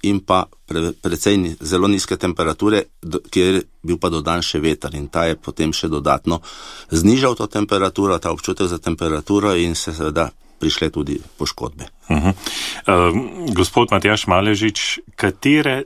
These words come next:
Speaker 2: sadne vrste so najbolj na udaru?
Speaker 1: Ja, d-, tukaj so predvsem na udaru tiste, ki so bolj zgodne. Eh, dejansko so najbolj, eh, poškodbe, eh, čutile marelice, predvsem na Primorskem.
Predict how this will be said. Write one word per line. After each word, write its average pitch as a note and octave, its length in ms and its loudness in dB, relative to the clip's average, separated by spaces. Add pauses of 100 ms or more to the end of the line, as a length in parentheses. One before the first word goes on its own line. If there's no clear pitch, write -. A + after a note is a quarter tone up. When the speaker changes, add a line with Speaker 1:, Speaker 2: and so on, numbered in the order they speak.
(100)
Speaker 2:
sadne G#2+ 520 0
vrste F2+ 420 -4
so D#2 200 -6
najbolj F2 320 -2
na E2 100 0
udaru? E2 440 2 (1400)
Speaker 1:
Ja, A#2 180 4
d-, F#2 160 -4 (460)
tukaj B2 440 4
so G#2+ 320 2 (160)
predvsem A2 300 -2
na G2+ 100 2
udaru F#2 320 0
tiste, G#2 320 -4
ki - 80 -6
so F2+ 160 -2
bolj E2 240 0
zgodne. C#2 400 -4 (720)
Eh, E2 560 2
dejansko F#2+ 400 2
so F2 120 -2
najbolj, E2+ 440 0
eh, D2+ 460 0 (100)
poškodbe, E2 640 -2
eh, D2 720 -2
čutile D#2+ 640 2
marelice, E2+ 640 0 (680)
predvsem F#2 340 2
na F2+ 100 0
Primorskem. F#2 680 0